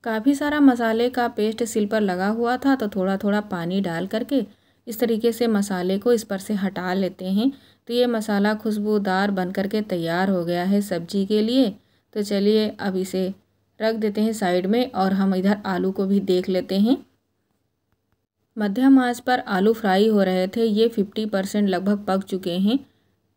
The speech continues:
अब हम इसमें बाकी के मसाले डाल देते हैं। एक चम्मच लेंगे बेसन, ज़्यादा बेसन की मात्रा नहीं लेनी है, बस एक ही चम्मच लेना है और इसे तेल में डाल करके भून लेते हैं।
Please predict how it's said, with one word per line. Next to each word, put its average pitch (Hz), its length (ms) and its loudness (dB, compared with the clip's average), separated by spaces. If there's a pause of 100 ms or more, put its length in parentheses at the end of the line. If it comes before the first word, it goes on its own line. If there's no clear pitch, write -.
अब 226 140 -6
हम 240 200 -2
इसमें 226 420 0 (420)
बाकी 196 360 0
के 220 140 0
मसाले 196 480 2
डाल 175 260 -2
देते 185 320 -2
हैं। 233 240 2
एक 226 340 0
चम्मच 202 480 -4
लेंगे 190 360 0
बेसन, 170 540 -2 (1600)
ज़्यादा 220 340 -2
बेसन 240 340 -2
की 233 140 -2
मात्रा 214 380 0
नहीं 196 380 2
लेनी 185 340 0
है, 214 160 2
बस 208 340 -2
एक 196 160 -4
ही 214 140 -2
चम्मच 190 400 -2
लेना 175 280 -4
है 214 200 2 (400)
और 208 200 -2
इसे 202 240 0
तेल 185 280 0
में 196 140 2
डाल 175 220 -2
करके 196 300 -2
भून 185 260 -2
लेते 175 360 -2
हैं। 208 180 0